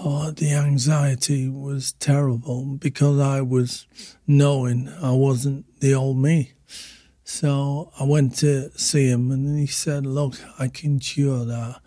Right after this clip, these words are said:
The other problem, the apraxia, is a biological condition, so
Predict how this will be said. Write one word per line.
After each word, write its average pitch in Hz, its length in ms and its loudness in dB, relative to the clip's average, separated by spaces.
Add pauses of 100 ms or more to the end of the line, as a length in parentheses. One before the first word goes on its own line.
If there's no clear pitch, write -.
(460)
The 131 500 -2
other 127 300 2
problem, 127 720 -4
the 123 180 -2
apraxia, 131 880 -6
is 131 300 -4
a 131 240 -8 (140)
biological 135 1120 -2 (160)
condition, 131 800 0
so 131 440 -4